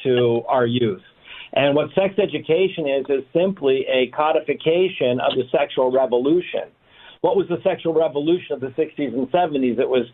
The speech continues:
"You don't need to be married. You can get yourself some contraception, have sex with a whole bunch of people. It'll be great." And that is essentially the message of sex education in American schools. There's no mention of marriage,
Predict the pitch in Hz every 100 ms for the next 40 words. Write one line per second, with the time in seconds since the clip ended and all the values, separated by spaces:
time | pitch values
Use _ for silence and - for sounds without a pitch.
0 | - - 123 160 185 175 160 156 139 139
1 | 127 143 175 165 120 117 127 - - 139
2 | 156 175 151 156 143 123 156 127 139 -
3 | 143 139 120 - 170 - - 143 131 120
4 | 147 127 120 117 147 143 143 139 127 -
5 | 165 170 131 117 113 110 117 139 165 139
6 | 95 - - _ _ - _ _ - 151
7 | 147 135 165 196 175 151 135 120 - 208
8 | 226 - 147 131 143 147 165 160 127 131
9 | - 170 165 151 127 123 131 135 - 127
10 | 123 127 117 117 113 - 190 170 107 -
11 | 131 120 135 156 156 151 160 190 185 139
12 | 127 117 143 180 175 120 110 120